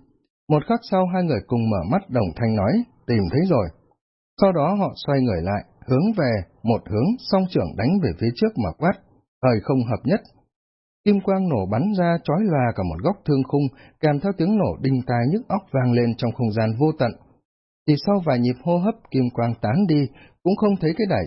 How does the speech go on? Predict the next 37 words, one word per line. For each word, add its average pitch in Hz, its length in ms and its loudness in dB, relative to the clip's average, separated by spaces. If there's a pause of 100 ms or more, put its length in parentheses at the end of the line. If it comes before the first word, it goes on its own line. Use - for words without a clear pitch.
(120)
sen 117 120 0 (100)
cửu 101 140 0 (140)
sắc 185 180 0
kia 123 120 0
đâu 113 120 2 (100)
nữa. 135 140 2 (920)
Còn 139 200 2
ở 123 220 0
phía 143 180 2
vách 226 180 -4
núi, 143 180 2 (180)
nơi 135 240 2
thầy 113 120 -2 (100)
trò 104 100 0 (160)
Tôn 151 140 2
Ngộ 120 220 0
Không 127 160 0 (120)
và 107 140 0
Huyền 92 240 -2
Lâm 117 240 2
bị 113 200 0
chôn 180 260 2
vùi, 101 220 0 (360)
bất 226 120 2
ngờ 147 160 0 (120)
có 190 80 0
một 165 160 0 (100)
vết 156 140 0
nứt 196 220 2
không 135 260 0
gian 120 200 0 (180)
mở 113 200 2 (160)
ra, 127 160 0 (400)
rồi 151 120 4
không 202 200 -2
gian 185 220 0
chung 190 140 -2